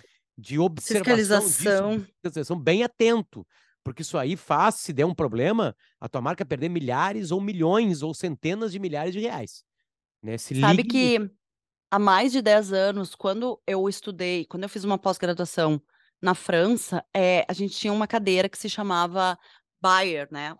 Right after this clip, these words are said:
Speaker 2: Quem são os buyers? São as pessoas que são os compradores de grandes marcas.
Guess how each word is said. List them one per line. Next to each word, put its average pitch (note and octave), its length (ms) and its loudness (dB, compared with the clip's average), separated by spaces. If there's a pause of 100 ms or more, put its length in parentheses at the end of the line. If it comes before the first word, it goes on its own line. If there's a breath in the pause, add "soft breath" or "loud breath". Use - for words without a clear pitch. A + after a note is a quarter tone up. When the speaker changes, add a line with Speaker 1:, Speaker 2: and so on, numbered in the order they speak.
Speaker 2:
Quem F3 160 -4
são G#3 200 -4
os A3 100 0
buyers? C#3+ 440 2
São D#3+ 200 -8
as E3 80 -10
pessoas G#3 480 2
que - 80 -16
são C4 160 -2
os - 100 -8
compradores B3+ 800 4
de A3 80 -2
grandes G#3 320 0
marcas. E4 480 -2